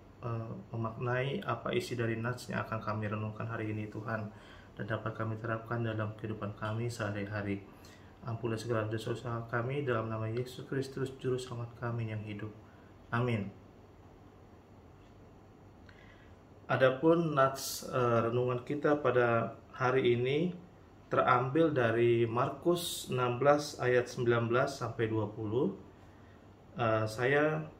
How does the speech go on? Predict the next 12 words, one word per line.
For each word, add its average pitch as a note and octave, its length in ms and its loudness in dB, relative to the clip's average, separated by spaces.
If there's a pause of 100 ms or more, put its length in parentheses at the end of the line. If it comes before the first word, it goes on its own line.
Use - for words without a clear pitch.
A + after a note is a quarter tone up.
(120)
memberikan A#2+ 480 0
judulnya C3+ 720 0 (320)
Kenaikan C3+ 640 4
Yesus - 720 0
ke B2+ 80 -4
Surga. G#2+ 480 0 (1300)
Mari E3 480 6
Bapak B2+ 320 2
Ibu, C#3 480 2
Saudara-saudara B2+ 800 2
yang - 80 -2
terkasih, C3+ 560 2